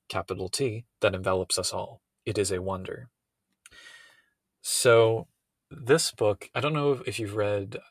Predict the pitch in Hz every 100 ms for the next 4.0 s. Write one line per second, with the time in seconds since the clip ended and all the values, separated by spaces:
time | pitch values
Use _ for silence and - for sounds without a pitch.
0 | _ _ 123 127 139 135 135 - 110 107
1 | 113 107 117 113 107 101 107 - 104 107
2 | - 120 113 - - 101 101 104 - -
3 | 104 95 101 101 - 101 101 - 120 -